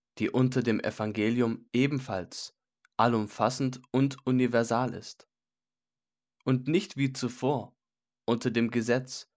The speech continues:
auf ein Volk beschränkt ist, besteht aus allen denen in der ganzen Welt, die die wahre Religion bekennen,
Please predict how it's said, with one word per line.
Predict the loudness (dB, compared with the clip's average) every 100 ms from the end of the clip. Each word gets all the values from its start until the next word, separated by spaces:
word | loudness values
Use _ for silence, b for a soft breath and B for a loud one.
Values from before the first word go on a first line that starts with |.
| _ _
auf | -2 0 2
ein | 2 2
Volk | 2 2 2 -2
beschränkt | -4 -2 -2 -2 -4
ist, | -12 -16 _ _ _ _ _ _ _ _ _
besteht | -4 -2 2 0 0 0
aus | 0 0 0
allen | 2 4 2
denen | 2 2 2 0 -4 -6
in | -2
der | -2 -2
ganzen | -2 0 -2 -4 -4
Welt, | -6 -8 -20 _ _ _ _ _ _ -2
die | 0
die | 2 0 0
wahre | 2 2 -2 -4
Religion | -4 -4 -2 0 0
bekennen, | -2 -4 -8 -8 -8 -12